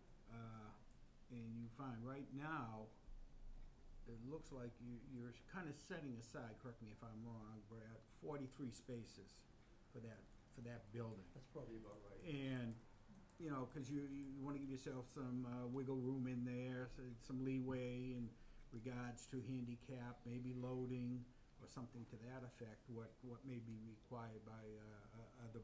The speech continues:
Speaker 1: boards in town. I would say I would like to see,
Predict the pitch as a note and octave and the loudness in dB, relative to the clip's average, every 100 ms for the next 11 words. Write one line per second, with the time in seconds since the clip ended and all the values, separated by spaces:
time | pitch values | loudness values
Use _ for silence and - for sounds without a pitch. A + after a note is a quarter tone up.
0 | A2+ A#2 C3+ B2 F#2+ - - - G#2+ G2+ | 0 2 2 0 -6 -12 -16 -12 -10 -6
1 | G#2+ G2 F#2+ - - - - - - - | -6 -6 -8 -10 -16 -18 -18 -18 -16 -16
2 | - - - - C3 B2 A#2+ - - E3+ | -16 -16 -12 -2 0 0 -2 -6 -4 -2
3 | D#3 C3 B2+ B2 A#2+ C3+ C3 - A2+ - | 0 0 0 0 -2 -2 -2 -4 -8 -8
4 | - - F#3+ F3+ A#2 A2+ | -12 -2 2 4 4 2